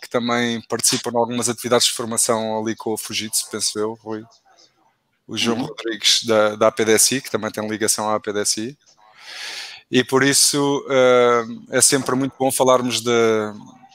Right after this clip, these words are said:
Speaker 1: de uma perspectiva tecnológica, mas de uma perspectiva,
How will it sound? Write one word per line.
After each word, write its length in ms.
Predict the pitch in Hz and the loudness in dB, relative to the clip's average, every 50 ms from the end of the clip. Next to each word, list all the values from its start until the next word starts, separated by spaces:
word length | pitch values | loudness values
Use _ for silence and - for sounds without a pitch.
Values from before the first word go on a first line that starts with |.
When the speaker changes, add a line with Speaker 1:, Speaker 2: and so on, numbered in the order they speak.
| _ _ | _ _
Speaker 1:
de 60 | - | -10
uma 160 | 117 120 127 123 | -6 -4 -4 -2
perspectiva 560 | - - - - 131 127 - 139 123 123 120 | -2 -2 0 2 2 2 2 0 0 0 2
tecnológica, 640 | - 131 120 - - 117 117 123 123 120 120 - 131 | 2 2 2 0 -2 0 0 2 2 0 -2 -4 -4
mas 200 | 120 120 120 110 | -4 -4 -4 -6
de 40 | 117 | -4
uma 140 | 117 117 113 | -6 -4 -2
perspectiva, 560 | - - - - 113 - - 117 107 110 | -2 -2 -2 -2 -4 -2 -4 -4 -2 -2